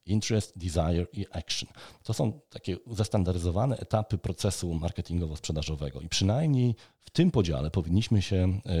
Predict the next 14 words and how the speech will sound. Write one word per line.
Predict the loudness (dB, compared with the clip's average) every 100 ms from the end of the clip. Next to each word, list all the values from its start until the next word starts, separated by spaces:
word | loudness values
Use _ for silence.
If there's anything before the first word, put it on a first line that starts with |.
| 2 2 0
y, | -2
poruszać, | -2 -2 -2 -2 -4 -12 -14 -2
żeby | 2 2
dopasowywać | 2 2 2 2 2 2 2
te | 0 -2 0
nasze | 0 2
treści, | 2 0 0
czyli | -2 2
inne | 4 4
treści | 0 -4 -4
na |
budowanie | -4 -4 -2 -2
świadomości, | 0 0 2 0 -2 -4 -2
zainteresowanie, | 0 2 4 2 2 4 4 4 2